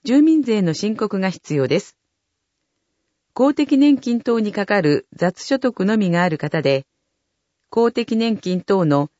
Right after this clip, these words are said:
源泉徴収票に記載されている控除以外の各種控除の適用を受ける。公的年金等にかかる雑所得以外の所得がある。以上です。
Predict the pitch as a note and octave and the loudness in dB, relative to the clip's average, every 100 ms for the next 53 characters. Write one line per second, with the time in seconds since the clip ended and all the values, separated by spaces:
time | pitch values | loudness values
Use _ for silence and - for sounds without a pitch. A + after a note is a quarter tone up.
0 | _ F#3 B3 C4+ B3+ A#3 - A3 A3+ G#3 | _ -2 0 0 0 -2 -2 -2 -2 -2
1 | G#3 - G3 F3+ F3 - F3 E3+ E3+ D#3 | -2 0 0 0 -4 -2 -2 0 -2 -2
2 | D3 C#3+ C3+ C#3+ - _ _ _ - B3+ | -2 0 0 -2 -6 _ _ _ 0 2
3 | C#4 C#4+ C#4 C4 G#3 F#3 C#3 C#3 - _ | 2 4 4 4 2 2 0 0 -4 _
4 | _ - C4+ C4 - F#3+ - A3+ E3+ C#3+ | _ -6 -4 -4 -6 -4 0 0 2 0
5 | C3 D#3 - G3+ F#3+ F3 E3 C#3+ D3 C#3 | -2 -4 -4 0 0 2 2 0 -2 -4
6 | A#2+ - _ _ _ _ _ _ _ _ | -4 -10 _ _ _ _ _ _ _ _
7 | _ _ A#3 B3 B3 B3+ B3 A#3 G3 G3 | _ _ 0 0 0 0 0 -2 -4 -2
8 | G#3+ G3+ F#3 G3 G3 F3+ D#3+ E3 _ _ | 0 0 -2 -2 0 0 0 -4 _ _
9 | - F#3 - - C4 C4+ B3+ C4 A#3+ G3 | -4 -4 -2 -2 -2 -2 -2 0 0 0
10 | D3+ C3+ D#3 F3+ E3+ E3 D#3 C#3+ A#2 - | 0 -2 -2 -2 -2 0 0 0 -4 -8
11 | _ _ _ _ _ _ _ _ - D3+ | _ _ _ _ _ _ _ _ -10 -6
12 | D3 B2+ A#3 | -6 -6 -8